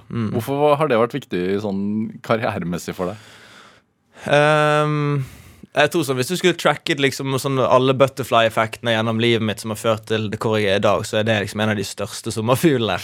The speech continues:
Speaker 2: <laughs>
Speaker 1: At den bare, ehm, den hadde så mye tyngde, for det at, for det første at Tyler, The Creator hadde en veldig god periode da. Det var mange som visste hvem han var.
Speaker 2: Og var veldig stor akkurat da,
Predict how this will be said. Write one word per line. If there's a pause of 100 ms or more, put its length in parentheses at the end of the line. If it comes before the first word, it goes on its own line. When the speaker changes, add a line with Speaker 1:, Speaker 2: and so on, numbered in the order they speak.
(200)
Speaker 2:
<laughs>
Speaker 1:
At
den
bare, (1200)
ehm, (1500)
den
hadde
så
mye (180)
tyngde,
for
det
at, (260)
for
det
første
at
Tyler,
The
Creator
hadde
en
veldig
god
periode
da. (360)
Det (220)
var
mange
som
visste
hvem
han
var.
Speaker 2:
Og
var
veldig
stor
akkurat
da,